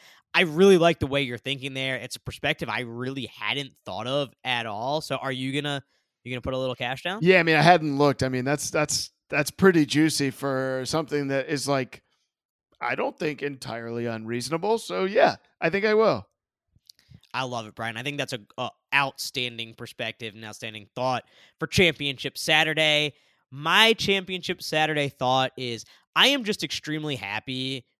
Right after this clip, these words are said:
Speaker 1: for Purdue Boilermaker fans, Brian. They are gonna be making the short trip to Indy next week, won the Big Ten West Division. They're gonna play Michigan. Uh, they're probably not gonna beat Michigan,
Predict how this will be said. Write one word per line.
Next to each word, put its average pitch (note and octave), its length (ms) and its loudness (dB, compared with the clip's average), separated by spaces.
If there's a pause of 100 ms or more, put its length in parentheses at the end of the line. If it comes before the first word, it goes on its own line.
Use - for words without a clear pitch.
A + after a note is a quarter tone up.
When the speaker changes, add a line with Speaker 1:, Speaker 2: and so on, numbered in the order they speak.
(140)
Speaker 1:
for D3 360 -2
Purdue B2+ 400 -6
Boilermaker G#2 720 -14
fans, G#2 300 -14
Brian. G#2+ 480 -10
They C3+ 180 0
are F3+ 80 2
gonna F3+ 160 -2
be E3+ 120 2
making D#3 300 -2
the C3 60 -8
short - 360 -4
trip - 260 -4
to - 180 -6
Indy F3+ 320 -4
next E3+ 280 -2
week, E3+ 340 -2 (320)
won G3+ 680 0 (120)
the F#3 100 -6
Big D#3+ 400 -2
Ten C#3 600 -4 (260)
West D#3 420 0
Division. C#3+ 680 -2 (260)
They're F3+ 140 2
gonna B3 160 6
play G3+ 180 0
Michigan. D#3 640 0 (260)
Uh, B2+ 420 -2 (100)
they're B3 100 4
probably B3+ 220 6
not E3 160 2
gonna D#3 120 -2
beat C3+ 220 -6
Michigan, B2+ 480 -4